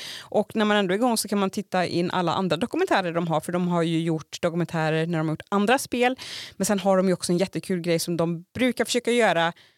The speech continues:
Det är inte varje år, det kanske vartannat år eller vart tredje år. Det har nog varit lite olika. Men, eh, ett projekt som de har som heter Amnesia Fortnite. Eh, och där så avbryter de all produktion som sker på företaget. Så här, lägg ner era <laughs> pennor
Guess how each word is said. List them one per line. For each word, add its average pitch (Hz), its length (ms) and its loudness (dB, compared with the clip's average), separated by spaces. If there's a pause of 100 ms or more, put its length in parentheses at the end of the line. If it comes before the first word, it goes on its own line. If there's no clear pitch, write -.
(580)
Det 202 60 -2
är - 20 0
inte 208 160 0
varje 196 320 4
år, 170 260 2
det 170 60 -4
kanske 175 180 -2
vartannat 190 480 0
år 175 100 2
eller 156 180 -4
vart 170 160 -10
tredje 170 300 -2
år. 151 240 0 (100)
Det 180 100 -6
har 170 60 0
nog 160 120 -2
varit 156 120 -4
lite 151 160 -4
olika. 156 440 -2
Men, 180 260 2
eh, 165 260 -2 (360)
ett 196 100 -6
projekt - 380 0
som 240 140 0
de 190 120 2
har 160 160 0
som 156 120 -4
heter 156 220 0
Amnesia 185 520 2
Fortnite. 214 800 0 (680)
Eh, 170 180 2
och 196 140 0
där 226 320 4
så - 220 0
avbryter 214 500 2
de 208 180 -2
all 285 260 2
produktion 277 640 2 (100)
som 220 220 -2
sker 214 260 0
på 214 100 -8
företaget. 190 580 0
Så - 80 0
här, 175 60 4
lägg 226 320 0
ner 262 200 4
era 226 300 4 (280)
<laughs> - 280 -12
pennor 240 460 4